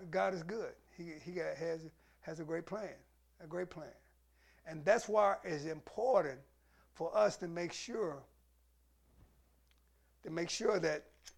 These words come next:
the enemy can't, can't put anything in us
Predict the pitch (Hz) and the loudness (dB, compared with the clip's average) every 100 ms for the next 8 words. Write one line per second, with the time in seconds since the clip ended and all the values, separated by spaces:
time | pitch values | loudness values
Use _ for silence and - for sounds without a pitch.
0 | - 156 202 202 190 165 156 - _ _ | -18 -8 -2 0 0 -4 -8 -14 _ _
1 | _ _ _ _ _ _ _ _ _ _ | _ _ _ _ _ _ _ _ _ _
2 | _ _ _ - 190 180 190 175 185 175 | _ _ _ -4 -4 -4 -6 -4 -4 -4
3 | 170 165 160 175 175 196 147 - | -6 -8 -6 -6 -6 -8 -10 -14